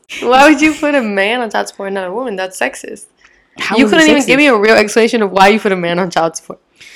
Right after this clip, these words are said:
Speaker 2: Well, I would never put a man on child support
Speaker 1: But
Speaker 2: because I would find it
Speaker 1: why
Speaker 2: that
Speaker 1: do
Speaker 2: man to be
Speaker 1: men
Speaker 2: a
Speaker 1: get put on
Speaker 2: father.
Speaker 1: child support?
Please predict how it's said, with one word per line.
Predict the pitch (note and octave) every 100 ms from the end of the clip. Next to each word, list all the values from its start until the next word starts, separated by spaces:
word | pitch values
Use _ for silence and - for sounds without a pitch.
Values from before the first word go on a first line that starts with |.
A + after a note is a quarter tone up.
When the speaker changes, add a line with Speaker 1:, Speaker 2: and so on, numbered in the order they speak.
| - - -
Speaker 2:
Well, | G3+ F#3+ -
I | F#3+ D#4+
would | E4
never | G3
put | F3 E3
a |
man | E3
on | D#3+
child | E3 D#3
support | - F3
Speaker 1:
But | A#3
Speaker 2:
because | G3
I | G3
would | G#3 F#3+
find | F3+ A3+
it |
Speaker 1:
why | A3+ A#3+
Speaker 2:
that |
Speaker 1:
do | A#3+
Speaker 2:
man | G#3
to |
be |
Speaker 1:
men | G3
Speaker 2:
a | G3
Speaker 1:
get | G3+
put | F#3+
on |
Speaker 2:
father. | F#3
Speaker 1:
child | F#3 -
support? | - G3